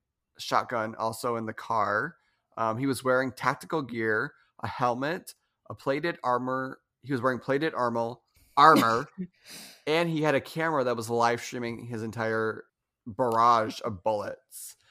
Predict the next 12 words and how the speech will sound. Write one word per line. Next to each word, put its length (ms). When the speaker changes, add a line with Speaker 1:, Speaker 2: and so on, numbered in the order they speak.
Speaker 1:
So 220
as, 300
like, 140
Megan 260
said, 340
the 320
security 460
guard 260
did 160
shoot 240
at 100
him. 240